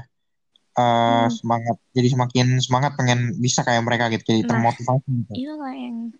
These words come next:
Speaker 2: yang tadi gue bilang, mindset tuh menentukan semuanya. Apa kalian mau minder atau termotivasi?
Speaker 1: Hmm, betul, betul, betul.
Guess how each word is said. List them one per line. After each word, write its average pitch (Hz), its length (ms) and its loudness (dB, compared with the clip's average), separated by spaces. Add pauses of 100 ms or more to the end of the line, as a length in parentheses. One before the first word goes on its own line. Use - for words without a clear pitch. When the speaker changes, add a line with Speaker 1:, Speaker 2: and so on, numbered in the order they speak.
(160)
Speaker 2:
yang 240 80 -2
tadi 233 240 -4
gue 226 160 -4
bilang, 226 240 -6
mindset 240 480 -6
tuh 285 160 -12
menentukan 226 480 -8
semuanya. 233 560 -10 (160)
Apa 233 120 -12 (120)
kalian 226 240 -8
mau 233 160 -6
minder 226 480 -2 (160)
atau 240 160 -14
termotivasi? 226 1040 -16 (2000)
Speaker 1:
Hmm, 120 480 2
betul, 123 240 2
betul, 120 240 2
betul. 110 280 0